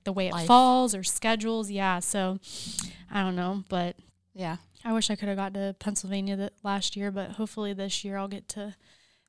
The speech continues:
Speaker 1: make it up there and see
Speaker 2: Put it
Speaker 1: everybody
Speaker 2: on the
Speaker 1: else.
Speaker 2: schedule already.
Speaker 1: <sighs> You know, with our work, like, how hard that is. <laughs>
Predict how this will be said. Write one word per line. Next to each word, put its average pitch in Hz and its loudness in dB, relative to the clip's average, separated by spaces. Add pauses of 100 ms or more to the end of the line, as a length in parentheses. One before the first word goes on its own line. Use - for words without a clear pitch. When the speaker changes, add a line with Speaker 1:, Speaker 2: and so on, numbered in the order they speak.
Speaker 1:
make 262 0
it 247 4
up 190 0
there 220 2
and 208 -2
see - -4
Speaker 2:
Put - -4
it - -4
Speaker 1:
everybody 196 0
Speaker 2:
on 220 4
the 202 4
Speaker 1:
else. 208 4
Speaker 2:
schedule 185 2
already. 165 -4 (720)
Speaker 1:
<sighs> - -4 (400)
You 294 -2
know, 330 4
with 311 0
our 277 4
work, 233 2
like, 220 6
how 226 6
hard 208 6
that 220 10
is. 233 6
<laughs> 359 10